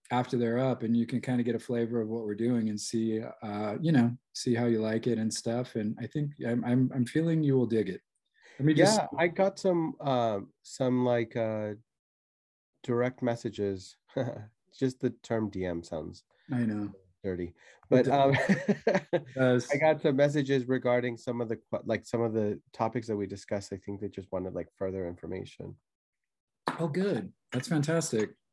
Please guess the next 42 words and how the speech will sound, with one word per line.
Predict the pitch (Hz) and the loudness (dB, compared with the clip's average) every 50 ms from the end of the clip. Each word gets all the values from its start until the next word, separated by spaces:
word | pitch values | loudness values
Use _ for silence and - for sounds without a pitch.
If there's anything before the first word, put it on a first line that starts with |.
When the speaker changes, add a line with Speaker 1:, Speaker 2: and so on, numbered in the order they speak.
| _ _ - | _ _ 0
Speaker 1:
I | 135 170 | 2 4
always | 226 269 269 226 | 6 6 6 6
love | 175 156 165 170 156 | 6 8 8 8 8
when | 151 147 131 | 6 6 6
people | 135 139 131 120 | 4 2 0 0
follow | - - 123 117 117 110 113 113 | 0 0 2 2 4 4 2 2
up. | 107 101 98 - _ _ _ _ _ _ _ _ _ _ _ - | 0 -2 -4 -8 _ _ _ _ _ _ _ _ _ _ _ -2
Speaker 2:
Yeah. | 123 117 101 92 87 - _ | 0 0 0 0 -4 -6 _
Speaker 1:
I | 170 | 2
feel | 170 165 | 4 4
like | 156 156 147 147 | 4 4 2 2
we, | 151 143 143 - | 0 0 0 0
you | 147 131 131 | 0 2 2
know, | 131 127 123 | 4 4 4
you | 127 123 120 117 | 4 2 2 2
struck | 113 - - - 139 127 123 | 0 -4 -4 -4 -4 -2 0
a | 147 | 0
nerve, | 135 127 123 123 127 123 123 117 | 0 2 2 2 2 2 0 0
and | 117 113 | -2 -2
it's | 110 107 - - | -4 -6 -8 -8
like, | 127 120 113 107 - | -6 -6 -4 -2 -2
"Okay, | 120 117 - 127 117 117 113 110 113 - _ _ _ _ _ - | -4 -2 0 0 0 0 0 -2 -4 -8 _ _ _ _ _ 2
I | 120 | 4
need | 120 120 120 113 | 6 6 6 6
more." | 110 110 107 104 104 101 - _ _ _ _ _ _ _ _ _ _ _ _ _ _ _ _ _ _ - | 4 2 0 -2 -4 -8 -12 _ _ _ _ _ _ _ _ _ _ _ _ _ _ _ _ _ _ 2
Speaker 2:
Yes. | 131 127 127 123 120 117 | 4 4 4 4 4 2
Speaker 1:
Um, | 120 117 110 131 - _ _ _ _ _ - - - _ _ _ _ _ _ _ _ _ _ _ _ _ _ _ _ _ - | 0 0 0 -2 -8 _ _ _ _ _ -20 -20 -20 _ _ _ _ _ _ _ _ _ _ _ _ _ _ _ _ _ 2
we | 135 143 | 4 4
got | 147 170 165 170 175 185 180 - - - - - - - _ _ _ | 6 6 6 4 4 2 -2 -6 -8 -8 -10 -16 -20 -20 _ _ _
two | - - - 214 220 | -6 0 2 4 4
interesting | 208 185 151 135 143 131 120 - - 127 123 123 120 | 4 4 2 2 0 0 0 0 2 2 4 2 2
things | - 131 123 123 120 120 117 | 2 0 2 2 2 2 0
that | 120 120 | -2 -2
really | 123 123 120 120 117 | -2 -2 0 0 -2
stuck | 113 - - - 120 113 107 131 | -4 -4 -6 -6 -6 -4 -4 -4
out | 120 117 113 113 | -4 -4 -4 -4
to | - - | -2 0
me. | 120 117 113 110 | 0 2 2 2
The | 117 120 | 2 2
one | 120 127 139 143 156 160 | 4 4 4 4 2 2
was, | 160 151 139 135 127 | 0 0 0 0 0
um, | 127 120 117 117 117 113 113 113 117 117 | 0 0 0 0 0 0 0 -2 -2 -4